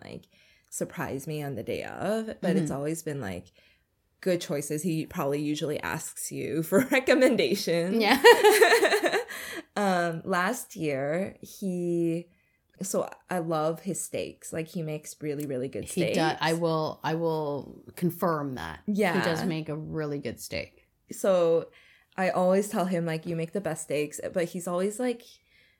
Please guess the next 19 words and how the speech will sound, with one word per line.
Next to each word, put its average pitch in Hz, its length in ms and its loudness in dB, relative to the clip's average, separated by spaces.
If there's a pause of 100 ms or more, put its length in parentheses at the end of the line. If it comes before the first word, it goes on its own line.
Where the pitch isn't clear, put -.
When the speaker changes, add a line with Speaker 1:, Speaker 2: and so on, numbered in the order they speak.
(160)
Speaker 1:
re-, 247 220 6
he's 226 260 0
really 311 200 2
hard 175 260 2
on 175 120 0
himself 175 600 -2
'cause, 165 240 -6
like, 143 480 -6 (500)
he 208 220 -2
knows 185 240 0
that 208 140 -2
I 175 100 0
like 160 280 -6
my 147 380 -8
steaks - 400 -6
more 147 180 -6
rare. 135 540 -4 (800)
And, 190 160 -2
like, 180 160 -4